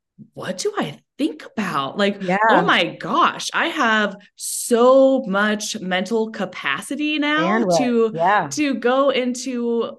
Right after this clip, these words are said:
Speaker 1: other things, help other people, do
Speaker 2: Yeah.
Speaker 1: more with my life." And, and it's just crazy how that can really translate.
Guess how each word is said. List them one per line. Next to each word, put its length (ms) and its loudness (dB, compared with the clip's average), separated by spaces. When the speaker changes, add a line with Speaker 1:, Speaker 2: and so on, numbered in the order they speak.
Speaker 1:
other 400 -4
things, 540 -8
help 280 -8
other 260 -2
people, 480 -6
do 460 -8
Speaker 2:
Yeah. 60 -4
Speaker 1:
more 220 0
with 200 -2
my 160 -2
life." 520 -2
And, 500 -4
and 160 -4
it's 200 -6
just 240 -8
crazy 520 -4
how 240 -4
that 320 -4
can 500 -2
really 460 2
translate. 800 -6